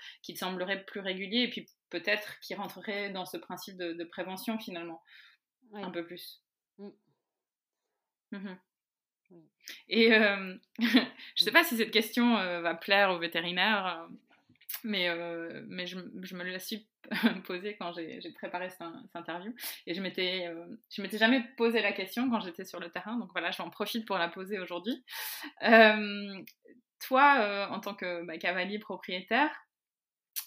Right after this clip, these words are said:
Speaker 1: euh, toi personnellement, quels sont, euh, tes critères de,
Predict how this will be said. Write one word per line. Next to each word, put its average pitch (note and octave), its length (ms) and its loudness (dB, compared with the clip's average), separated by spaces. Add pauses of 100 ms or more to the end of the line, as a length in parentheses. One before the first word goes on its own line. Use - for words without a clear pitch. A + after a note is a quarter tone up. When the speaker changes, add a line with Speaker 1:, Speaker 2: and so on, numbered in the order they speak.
(100)
Speaker 1:
euh, F#3 280 -2 (640)
toi A3 180 2
personnellement, G3+ 560 4
quels B3 200 4
sont, B3 320 4
euh, F#3+ 120 0
tes F#3 140 -6
critères G#3+ 420 2
de, F3 600 -8